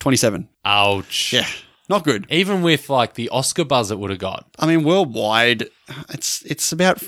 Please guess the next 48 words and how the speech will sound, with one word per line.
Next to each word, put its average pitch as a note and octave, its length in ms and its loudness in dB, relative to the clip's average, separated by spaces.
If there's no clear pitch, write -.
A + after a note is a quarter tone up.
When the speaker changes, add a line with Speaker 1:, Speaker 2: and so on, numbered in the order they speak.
Speaker 1:
Nixon C3 560 0
Speaker 2:
Yeah, G#2+ 160 -2
it's A2+ 100 -2
Speaker 1:
and A#2 40 -6
Speaker 2:
about B2+ 180 2
an C#3 60 0
American A2+ 540 0
president. G2 460 -2
Speaker 1:
Yeah. C3 120 4
Speaker 2:
If A2 120 0
you B2 80 0
can't A#2+ 280 -2
make A2+ 280 -4
bank G#2+ 320 -4
in G2+ 60 -4
America, G2 500 -4
you're F#2 160 -6
in F2+ 80 -8
trouble. F2+ 400 -2
Speaker 1:
Absolutely. A#2 640 -2
But F3+ 120 2
like F3 140 2
you D#3+ 60 0
said, E3 320 0
the C#3 80 -2
Academy D#3 280 2
Awards D#3 440 2
got C#3+ 220 -2
nominated C#3+ 420 4
for B2 80 -6
five D3 400 2
awards. A#2+ 640 0
Didn't E3+ 180 2
win E3+ 120 4
any. A2+ 280 0
Was A2 100 -4
nominated B2+ 460 4
for A2+ 160 0
Best C3+ 220 2
Actor G3 360 2
for A#2+ 140 -2
Frank B2 240 0
Langella. C3+ 440 2
Obviously G#2+ 320 0
lost G#2+ 260 -2
to A2 260 -2
Sean C3 180 2
Penn D#3 240 0